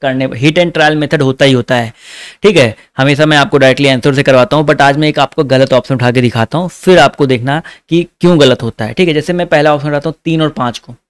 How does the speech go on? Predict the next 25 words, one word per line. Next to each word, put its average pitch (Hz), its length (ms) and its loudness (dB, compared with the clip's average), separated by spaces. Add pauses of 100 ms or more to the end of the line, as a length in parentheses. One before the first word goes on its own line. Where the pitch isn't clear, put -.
(220)
गलत 139 340 0
है 165 60 -2
मुझे 143 160 0
भी 147 100 2
पता 139 240 -2
है, 160 120 -8 (320)
आगे 123 240 0
ऑप्शन 131 260 0
और 135 120 0
चेक - 180 -6
करेंगे 127 260 -2
सही 131 220 0
आएगा, 127 240 -2
but 175 140 -4
पहले 151 280 0
इस 139 120 -4
ऑप्शन 147 260 -4
को 147 60 0
उठा 135 160 0
के 135 60 -2
दिखाता 135 300 -2
हूँ 151 80 -4
गलत 143 220 2
क्यों 131 220 -8
है। 180 80 -8